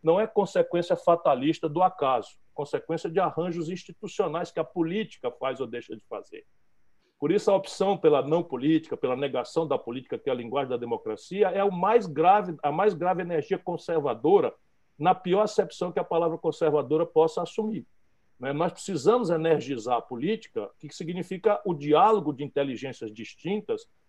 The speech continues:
para uma convergência, uma síntese convergente ao redor da construção dessa institucionalidade que tira o Brasil hoje de quinze por cento do pib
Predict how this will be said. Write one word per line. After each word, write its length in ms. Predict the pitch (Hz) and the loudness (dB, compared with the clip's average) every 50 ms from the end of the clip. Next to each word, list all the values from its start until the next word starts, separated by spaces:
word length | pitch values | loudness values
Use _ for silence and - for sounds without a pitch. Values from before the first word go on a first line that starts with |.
| _ _ _ - | _ _ _ 2
para 260 | 151 165 180 196 208 208 | 4 4 6 6 4 2
uma 200 | 190 202 196 - | 0 -2 -6 -6
convergência, 800 | - 196 202 180 165 185 160 131 117 113 147 170 165 - 190 170 | -2 0 0 2 4 4 2 2 2 0 -2 -2 -2 0 0 0
uma 220 | 156 143 143 127 | 0 0 -2 -4
síntese 540 | - - - - 196 220 - 165 139 113 113 | -6 -8 -6 -4 -4 -2 0 0 -2 -2 -2
convergente 800 | - 147 139 127 117 120 - 107 95 101 117 156 185 196 - - - - _ _ _ - | 0 0 2 2 2 0 0 0 -4 -4 -4 -4 -4 -4 -8 -12 -20 -20 _ _ _ 0
ao 100 | 151 156 | 2 4
redor 300 | 165 175 160 139 160 165 | 4 4 4 4 4 4
da 120 | 165 185 165 | 4 2 0
construção 580 | - 196 185 - - 170 156 - - 180 190 | -2 -2 -6 -4 -6 -8 -6 -4 -4 -6 -4
dessa 360 | 151 135 190 220 220 - - | -4 -2 -2 -2 -2 -2 -6
institucionalidade 1040 | 190 151 - 165 147 - 156 139 - 151 139 139 127 123 113 113 135 151 180 175 - | -12 -12 -12 -12 -8 -6 -6 -4 -2 -2 -2 -2 -4 -4 -4 -2 -2 -2 -2 -2 -6
que 80 | 214 | -12
tira 240 | 165 - - 196 175 | -12 -8 -6 -4 -2
o 40 | 170 | 0
Brasil 380 | 147 151 143 120 107 123 120 127 | 2 2 0 0 0 -2 0 2
hoje 220 | 123 120 113 - | 2 2 0 -2
de 80 | 113 - | -8 -16
quinze 420 | _ - 202 254 269 226 175 151 | _ -4 -4 -2 -2 -4 -8 -10
por 140 | - 151 139 | -8 -10 -10
cento 260 | - - 131 117 110 | -8 -8 -8 -8 -8
do 100 | 117 - | -10 -12
pib 420 | - _ - 117 110 101 101 98 | -12 _ -6 -6 -6 -6 -6 -12